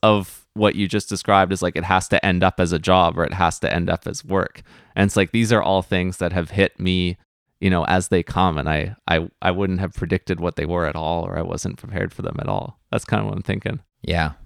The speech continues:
Speaker 2: Yeah. Well, no kidding. Like, there's the larger scale of it where it was like, yeah, I never, I never thought I'd be, you know, running a jazz venue in town one day kind of thing. So there's that sort of larger version of it.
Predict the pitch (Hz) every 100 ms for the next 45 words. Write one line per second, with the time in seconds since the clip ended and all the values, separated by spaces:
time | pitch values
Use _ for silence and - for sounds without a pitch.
0 | - _ _ _ - - _ - 90 101
1 | 73 82 85 85 82 85 85 - 87 78
2 | 78 87 78 78 85 78 82 82 87 82
3 | 80 80 71 - - 82 80 71 67 73
4 | 73 76 69 69 67 64 64 67 67 76
5 | 67 64 - - 73 73 64 73 78 71
6 | 69 - 65 69 69 67 64 - _ _
7 | _ - - - _ _ - 73 60 76
8 | 80 71 71 71 69 69 69 - 73 67
9 | 67 67 67 71 65 64 64 65 - -
10 | - 85 71 71 65 65 - 65 64 -
11 | 76 76 76 65 - 71 76 76 76 82
12 | 98 95 95 98 95 104 127